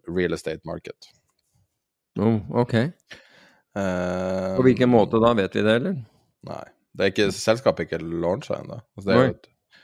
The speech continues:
Speaker 1: så det er verdsatt til over en milliard dollar uten å ha noe ute, liksom. Ehm, Adam Neumann eide jo masse bygg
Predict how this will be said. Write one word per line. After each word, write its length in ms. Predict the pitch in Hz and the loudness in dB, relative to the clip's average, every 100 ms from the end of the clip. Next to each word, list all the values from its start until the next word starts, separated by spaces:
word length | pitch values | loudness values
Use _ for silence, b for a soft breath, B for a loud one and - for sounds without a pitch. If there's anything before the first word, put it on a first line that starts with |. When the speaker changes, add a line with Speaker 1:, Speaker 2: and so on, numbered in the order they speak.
| b _ | b _
Speaker 1:
så 60 | 98 | 0
det 60 | 98 | 4
er 60 | 101 | 2
verdsatt 220 | - 90 | 2 -2
til 80 | - | 0
over 180 | 98 90 | 2 0
en 80 | 82 | 0
milliard 300 | 90 87 82 | 0 2 2
dollar 340 | 87 82 80 | 0 -2 -4
uten 320 | 82 82 - | -6 -8 -8
å 80 | 82 | -6
ha 120 | 87 | -6
noe 200 | 82 82 - 80 78 | -6 -10 -6 -4 -4
ute, 200 | - - | -8 -10
liksom. 160 | - - _ _ b b b b b _ _ | -12 -20 _ _ b b b b b _ _
Ehm, 1000 | 90 90 87 87 85 87 90 101 - 98 - _ _ | -8 -6 -6 -6 -8 -10 -10 -12 -14 -18 -20 _ _
Adam 200 | - 107 | 2 4
Neumann 320 | 107 104 90 85 | 6 4 4 0
eide 240 | 92 95 | 0 0
jo 60 | 85 | -2
masse 260 | 82 - 85 | -2 -4 -4
bygg 460 | 92 82 73 - | -2 -2 -4 -20